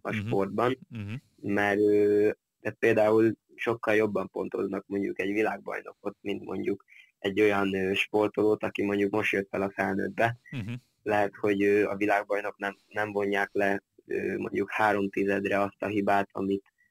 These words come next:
Speaker 1: amit, amit egyébként a-, annyira le kéne vonni, és lehet, hogy csak mondjuk egy tizedet vonnak le neki. Meg, ö,
Speaker 2: Mhm.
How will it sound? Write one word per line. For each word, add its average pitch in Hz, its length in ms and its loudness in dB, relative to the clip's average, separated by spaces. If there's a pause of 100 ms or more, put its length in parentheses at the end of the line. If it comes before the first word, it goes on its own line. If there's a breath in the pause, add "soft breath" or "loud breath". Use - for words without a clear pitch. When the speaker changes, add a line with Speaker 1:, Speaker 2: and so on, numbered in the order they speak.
(140)
Speaker 1:
amit, 98 420 -6
amit 101 300 0
egyébként 98 520 2
a-, 95 180 2
annyira 98 360 2
le 104 120 0
kéne 98 260 -4
vonni, 107 240 -2
és 101 120 -2
lehet, 101 200 -2
hogy 95 120 -10
csak - 180 -8
mondjuk 101 320 -6
egy - 140 -8
tizedet 127 420 0
vonnak 120 320 0
le 120 100 4
neki. 117 380 0 (800 soft breath)
Meg, 110 380 0
ö, 117 420 4
Speaker 2:
Mhm. 117 80 4